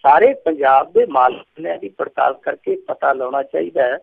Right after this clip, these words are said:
ਕਿ ਕਿਹੜੇ-ਕਿਹੜੇ ਮਾਲਖਾਨਿਆਂ ਦੇ, ਖਾਨਿਆਂ, ਖਾਨਿਆਂ ਨੇ ਚਾਬੀਆਂ ਪਾਨਿਆਂ ਨਾਲ ਸਮਾਨ ਢੋਇਆ, ਜਿਹਨੇ ਜਿਹਨੇ ਵੀ ਸਮਾਨ ਢੋਇਆ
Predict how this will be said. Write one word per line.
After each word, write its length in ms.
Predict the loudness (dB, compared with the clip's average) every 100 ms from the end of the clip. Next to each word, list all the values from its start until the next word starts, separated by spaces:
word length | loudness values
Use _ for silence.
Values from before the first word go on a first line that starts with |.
| _ _ _
ਕਿ 80 | -10
ਕਿਹੜੇ-ਕਿਹੜੇ 760 | -4 -2 0 -2 -4 -2 0 -2
ਮਾਲਖਾਨਿਆਂ 760 | 0 0 -2 -4 -6 -2 -4
ਦੇ, 220 | -2 -6 -6 _ _ -10
ਖਾਨਿਆਂ, 420 | -6 -4 -4 -6
ਖਾਨਿਆਂ 640 | -6 _ _ -16 -10 -10
ਨੇ 120 | -8 -10
ਚਾਬੀਆਂ 480 | -8 -8 -6 -10
ਪਾਨਿਆਂ 400 | -8 -8 -4 -4
ਨਾਲ 220 | -2 -2 -4 _ _ _
ਸਮਾਨ 320 | -12 -4 -4 -2
ਢੋਇਆ, 480 | -2 0 2 2 -2 _ _ _
ਜਿਹਨੇ 200 | -6 -4
ਜਿਹਨੇ 240 | -6 -10 -10
ਵੀ 120 | -12
ਸਮਾਨ 360 | -10 -8 -8 -8
ਢੋਇਆ 520 | -6 2 2 2